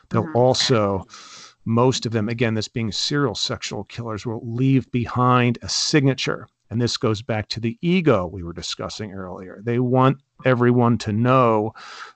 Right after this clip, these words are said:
Speaker 1: that, um, you know, they were the ones that did it, and that could manifest itself in a certain way. They bound a person or stabbed them or strangled them or hung them or, or did something along those lines.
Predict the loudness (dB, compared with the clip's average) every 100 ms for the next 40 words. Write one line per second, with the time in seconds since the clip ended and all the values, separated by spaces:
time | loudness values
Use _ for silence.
0 | _ -2 0 2 0 -2 -4 -4 -4 -6
1 | -6 -4 0 0 0 -2 -2 -4 -6 -4
2 | -4 -2 -4 -4 -6 -6 -4 -2 -2 -4
3 | -4 -8 -6 -6 -4 -2 -4 -6 -6 -6
4 | -6 -6 -6 -4 -4 -6 -6 -4 0 2
5 | 2 0 2 2 2 0 0 0 -4 _
6 | -20 _ _ -6 -2 -2 -2 -2 0 0
7 | 0 2 4 2 0 -2 -4 -4 -2 -2
8 | 0 0 2 2 2 2 0 -2 0 2
9 | 2 2 2 0 -2 -4 -6 -4 -4 -2
10 | -2 -2 -2 -2 0 -2 -2 -2 -2 -4
11 | -6 -6 -8 -14